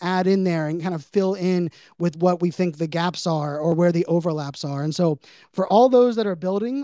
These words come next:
all those that are willing to push things out there and, and, and kind of grow on top of each other, I,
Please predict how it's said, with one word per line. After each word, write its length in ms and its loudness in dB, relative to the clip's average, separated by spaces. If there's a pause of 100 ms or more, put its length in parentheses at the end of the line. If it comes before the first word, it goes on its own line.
all 260 -4
those 360 -2
that 120 -8
are 100 -8
willing 300 -6
to 80 -10
push 380 -8
things 300 -6
out 220 -4
there 180 4
and, 140 -2
and, 260 -2 (360)
and 140 -2
kind 120 2
of 160 -2
grow 300 2
on 160 0
top 220 -2
of 100 2
each 180 2
other, 340 4
I, 220 -2